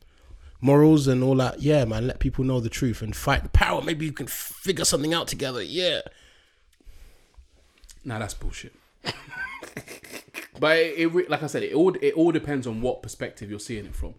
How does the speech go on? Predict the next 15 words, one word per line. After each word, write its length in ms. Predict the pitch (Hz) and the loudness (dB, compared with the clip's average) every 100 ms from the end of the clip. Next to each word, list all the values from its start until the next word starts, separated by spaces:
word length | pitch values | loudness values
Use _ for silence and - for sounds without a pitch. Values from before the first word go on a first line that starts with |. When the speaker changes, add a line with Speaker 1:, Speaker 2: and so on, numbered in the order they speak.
| - | -6
Speaker 1:
Yeah. 180 | 113 101 | -2 0
Speaker 2:
Even 200 | 185 220 | 2 2
as 100 | 196 | 2
a 60 | 160 | 0
citizen, 400 | 185 151 110 107 | -2 -2 -2 -6
if 120 | 107 | -6
I 120 | 127 | -2
actually 280 | 143 135 131 | -2 -2 -8
think, 220 | 139 135 | -6 -8
if 80 | 139 | -6
I 100 | 147 | -6
actually 260 | 156 151 - | -6 -6 -8
f-, 140 | - _ _ _ _ _ _ - | -12 _ _ _ _ _ _ -2
take 260 | 170 175 | 0 2
my 380 | 143 139 131 127 | 0 0 -2 -2